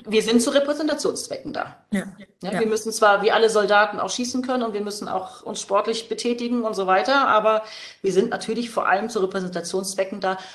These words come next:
Speaker 1: Und ganz ehrlich, wenn man im Ausland ist, ist Musik die verbindende Sprache.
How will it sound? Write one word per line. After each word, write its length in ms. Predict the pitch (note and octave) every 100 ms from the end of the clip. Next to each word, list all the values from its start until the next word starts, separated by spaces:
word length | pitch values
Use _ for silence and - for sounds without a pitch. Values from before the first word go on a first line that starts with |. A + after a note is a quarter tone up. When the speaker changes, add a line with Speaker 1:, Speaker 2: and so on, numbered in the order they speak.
| -
Speaker 1:
Und 160 | G3+
ganz 220 | F#3+ G#3 A#3+
ehrlich, 240 | A3 G#3+
wenn 80 | G#3+
man 120 | G3
im 100 | G3
Ausland 460 | - C4+ - G3 F#3+
ist, 240 | F#3 F#3+
ist 200 | - F3+
Musik 580 | G3+ F#3+ F#3+ A#3+ - _
die 140 | A3+ A#3
verbindende 460 | A3 G3+ A#3 A3
Sprache. 560 | G3+ - A3+ A#3+ - -